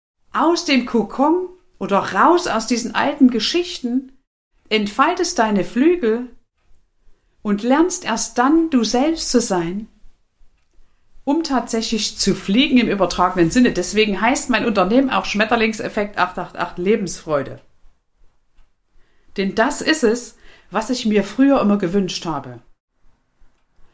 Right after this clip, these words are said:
Ich wurde am zweiundzwanzigsten Dezember neunzehnhundertsechsundsechzig als dritte von fünf Töchtern geboren.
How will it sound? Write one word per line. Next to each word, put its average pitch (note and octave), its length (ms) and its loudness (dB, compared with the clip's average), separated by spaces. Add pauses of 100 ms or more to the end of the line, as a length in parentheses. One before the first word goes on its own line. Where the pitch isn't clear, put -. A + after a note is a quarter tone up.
(240)
Ich G3+ 140 -12
wurde E4 220 0
am C4+ 180 4
zweiundzwanzigsten C4+ 800 4
Dezember C4+ 480 2
neunzehnhundertsechsundsechzig A#3 1600 0
als F3 240 -4
dritte C4+ 400 0
von F#3 320 -2
fünf D#4 400 -8
Töchtern A3+ 480 -2
geboren. A#3 640 0